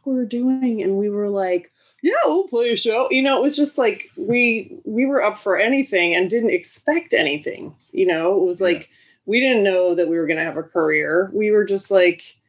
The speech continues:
Speaker 1: you know, high schoolers, like, wanting to have fun and thinking, you know, because our friends played music that we could too. And so we did.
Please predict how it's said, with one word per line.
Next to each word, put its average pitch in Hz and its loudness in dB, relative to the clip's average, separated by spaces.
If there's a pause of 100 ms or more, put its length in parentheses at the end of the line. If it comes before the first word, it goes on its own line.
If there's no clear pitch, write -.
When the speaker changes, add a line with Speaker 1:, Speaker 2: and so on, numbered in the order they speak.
(440)
Speaker 1:
you 247 -2
know, 175 0 (140)
high 208 -8
schoolers, 170 2
like, 156 2 (340)
wanting 165 -4
to 180 -8
have 156 -6
fun 175 -2
and 156 -6
thinking, 156 -2
you 170 0
know, 147 -8
because 165 -12 (400)
our 151 -2
friends 165 -2
played 160 0
music 160 -2
that 160 0
we 170 2
could 165 -4
too. 202 2
And 160 -8 (880)
so - 2
we 170 2
did. 214 4